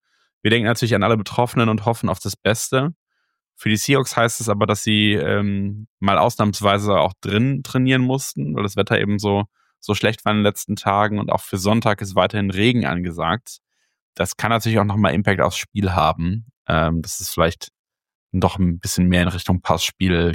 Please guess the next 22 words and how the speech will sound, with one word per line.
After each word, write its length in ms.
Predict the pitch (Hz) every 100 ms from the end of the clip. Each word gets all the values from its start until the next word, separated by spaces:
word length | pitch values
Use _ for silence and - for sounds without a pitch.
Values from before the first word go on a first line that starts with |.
| -
geht, 460 | 90 85 82 - -
äh, 220 | 78 82
weil 100 | 87
es 120 | -
schwieriger 360 | - 92 87 71
ist, 160 | -
den 120 | 87
Ball 280 | 80 85 85 - _ _ _ _
durch 200 | 98 95
die 80 | 92
Luft 240 | 90 -
zu 120 | - 90
befördern, 540 | 87 - 85 87 87
wenn 140 | 87
er, 160 | 85 85
wenn 100 | 90
er 80 | 87
rutschig 440 | 92 87 - 90
ist 180 | - -
und 120 | 90
so 140 | - 85
weiter. 400 | 90 92 95